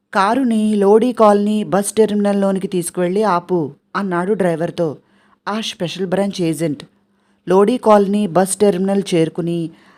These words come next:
అక్కడ కారు ఆగిందో లేదో, భండార్కర్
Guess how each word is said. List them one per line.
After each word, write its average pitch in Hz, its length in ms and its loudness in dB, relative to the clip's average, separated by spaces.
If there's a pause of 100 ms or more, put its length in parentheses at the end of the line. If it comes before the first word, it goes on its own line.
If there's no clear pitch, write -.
(160)
అక్కడ 214 240 -4
కారు 190 360 4
ఆగిందో 185 460 2
లేదో, 170 420 2 (760)
భండార్కర్ 208 640 2